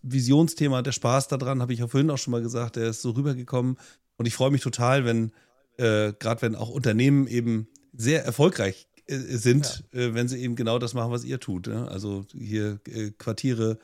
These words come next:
Speaker 1: mitbauen, planen, Wär-, Wärmewende gestalten, ne? Wärme aus Abwasser holen, äh, Erneuerbare herstellen. Finde ich großartig und würde mich sehr, sehr freuen, wenn wir uns bei anderer Gelegenheit wieder über den Weg laufen, dann gerne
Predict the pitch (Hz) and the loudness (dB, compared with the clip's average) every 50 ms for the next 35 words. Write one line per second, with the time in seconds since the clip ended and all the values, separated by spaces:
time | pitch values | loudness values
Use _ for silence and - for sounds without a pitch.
0 | _ _ _ _ _ _ - 123 120 - - 113 113 117 117 113 - - 113 110 | _ _ _ _ _ _ -2 -2 -2 0 0 2 2 2 2 0 -2 0 0 2
1 | 110 110 110 110 104 107 110 113 123 123 - 117 120 123 120 113 113 110 110 104 | 2 2 0 0 0 0 0 0 0 0 0 0 2 2 2 0 0 -2 -2 -2
2 | 104 110 107 - - 104 101 101 104 101 - 107 101 104 104 107 110 113 120 113 | -2 -4 -4 -4 -2 -2 0 0 -2 -2 -2 -2 -2 -2 0 0 -2 -2 -2 -2
3 | 117 110 110 110 110 101 - 110 107 117 123 127 - 123 110 - 113 101 104 113 | -2 0 0 0 -2 -2 -4 -6 -4 -4 -4 -2 0 0 0 0 0 0 0 0
4 | 107 107 107 104 104 107 - - - - 117 113 113 110 - 110 107 107 107 110 | 0 0 0 0 -2 -2 -4 -8 -14 -14 -12 -10 -10 -8 -6 -4 -2 0 0 0
5 | 107 101 98 104 101 98 101 95 98 104 92 - - 95 92 95 - - - _ | 0 0 -2 -2 -4 -4 -4 -4 -4 -6 -6 -6 -6 -6 -8 -8 -10 -16 -20 _
6 | _ _ _ - - 120 113 107 - - 127 123 117 113 104 101 110 104 110 110 | _ _ _ -4 0 0 0 0 0 0 0 0 0 -4 -2 -2 -2 -4 -4 -4
7 | 117 139 135 131 107 - 113 113 131 147 143 131 127 113 - - - 117 123 127 | -4 -4 -2 -2 -4 -2 0 2 2 2 2 2 0 -2 -2 0 0 2 2 2
8 | 127 - - _ _ _ _ _ - 117 117 120 120 117 110 - 113 113 117 135 | 0 -4 -10 _ _ _ _ _ -2 -2 0 2 0 0 -2 -2 -4 -2 -2 0
9 | 135 127 120 117 117 117 123 120 120 110 110 110 - - 113 120 113 107 104 98 | 0 0 0 0 0 -2 -2 -2 -2 -2 -2 -2 -2 -2 -2 -2 0 0 -2 -2
10 | 98 104 110 110 - 120 110 110 110 120 110 - - - 107 101 104 104 110 - | -2 -2 -4 -4 -2 -2 -2 -2 -4 -6 -12 -10 -8 -6 -4 -4 -4 -4 -4 -4
11 | 107 107 107 107 104 101 104 107 | -2 -2 0 0 -2 -2 -4 -6